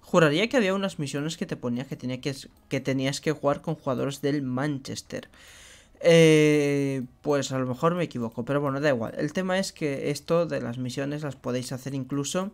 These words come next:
en lo que es el torneo del... Bueno, el torneo en el evento,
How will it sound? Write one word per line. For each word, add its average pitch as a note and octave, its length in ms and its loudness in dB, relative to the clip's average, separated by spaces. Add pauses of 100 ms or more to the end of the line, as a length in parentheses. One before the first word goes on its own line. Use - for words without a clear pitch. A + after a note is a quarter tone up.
(520)
en G3+ 160 2
lo F#3+ 100 4
que F#3+ 100 0
es F3+ 140 -2
el F3 120 -2
torneo D3 440 0
del... B2+ 920 -2 (680)
Bueno, D3 240 0
el B2 120 -2
torneo C3 360 -4
en D#3+ 80 0
el C3 140 0
evento, C#3+ 480 -4